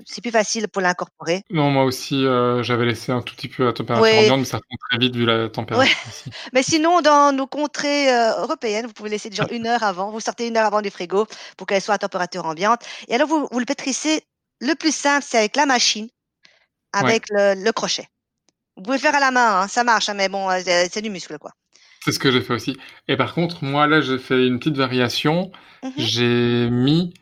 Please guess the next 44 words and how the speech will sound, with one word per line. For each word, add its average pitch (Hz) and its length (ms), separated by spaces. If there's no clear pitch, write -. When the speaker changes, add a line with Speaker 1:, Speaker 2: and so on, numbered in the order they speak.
Speaker 2:
du 117 360
beurre, 143 600
euh, 117 200
demi-sel. 127 480
Speaker 1:
Ah, 277 100
ce - 80
qui 220 100
est 202 60
très 285 140
bien, 196 180
parce 165 140
que - 80
alors, 180 140
du 202 100
coup, 320 140
si 302 100
vous 269 80
mettez 247 200
du 226 100
beurre 254 140
demi-sel, 240 420
vous 240 120
ne 247 60
devez 208 200
pas 320 240
ajouter 254 580
les 208 100
cinq 277 220
grammes 269 180
de 233 100
sel 277 260
qui - 80
est - 20
demandé 220 220
Speaker 2:
Voilà. 233 100
Speaker 1:
dans 185 120
la - 20
recette. 160 360
Speaker 2:
Je 131 120
les 135 120
ai 131 40
pas 127 100
Speaker 1:
Donc, 113 100
Speaker 2:
rajoutés. 110 320